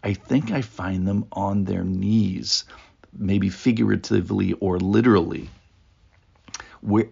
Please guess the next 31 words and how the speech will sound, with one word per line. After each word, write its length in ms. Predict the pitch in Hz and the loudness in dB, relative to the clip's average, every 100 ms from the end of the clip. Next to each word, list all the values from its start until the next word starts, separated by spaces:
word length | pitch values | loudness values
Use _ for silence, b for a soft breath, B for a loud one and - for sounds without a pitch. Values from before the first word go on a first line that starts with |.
| - | -6
the 120 | 107 | -6
people 340 | 101 143 139 113 | -2 -2 0 0
that 180 | 117 | 2
are 100 | 107 | 2
training, 640 | 98 - - 120 123 104 92 | 0 -4 2 6 8 6 4
that 160 | 90 | -2
are 140 | 82 90 | -6 -6
in 240 | - 117 120 | 0 0 0
process, 640 | - 107 104 107 120 - | 0 4 4 4 -2 -6
that 200 | - 90 | -6 -6
are 160 | 92 90 | -6 -6
desperate, 560 | - 117 113 - 113 - B B B | 2 4 4 -2 -6 -6 B B B
that 160 | 110 101 | -2 0
are 80 | |
needful, 840 | 101 98 107 117 113 - 95 - - b b b b b b _ _ | 2 4 4 4 2 -4 -6 -6 -10 b b b b b b _ _
those 180 | 113 139 | 0 0
people 340 | - 104 - | 0 -4 -2
are 60 | 98 | -6
gonna 220 | 90 87 | -6 -6
be 320 | 82 - - - | -6 -8 -10 -14
on 240 | - 90 87 | -12 -12 -10
their 140 | - | -12
knees, 480 | - - - - - _ b b b | -14 -14 -16 -14 -16 _ b b b
on 160 | - 110 | 4 6
their 140 | 92 | 4
knees. 240 | 90 - - | 0 -6 -8
So 460 | - 127 110 101 B B B - | 0 4 4 4 B B B -2
I 100 | 135 | 0
think 300 | 135 127 113 | 4 4 4
today 560 | 110 110 104 95 - _ _ _ _ - | 2 6 6 4 -2 _ _ _ _ -10
that 340 | 95 101 101 | -2 -2 -2